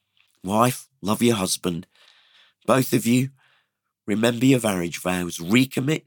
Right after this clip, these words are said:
to it, and as you do, invite God in to come and help you work through this time. And again, that's what Hosea is doing. He's calling people back to the marriage vows. And even though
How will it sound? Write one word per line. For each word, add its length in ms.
to 160
it, 180
and 120
as 220
you 120
do, 300
invite 560
God 260
in 240
to 120
come 180
and 220
help 400
you 100
work 400
through 440
this 180
time. 360
And 80
again, 380
that's 260
what 220
Hosea 560
is 180
doing. 320
He's 300
calling 640
people 560
back 440
to 120
the 120
marriage 420
vows. 500
And 380
even 580
though 320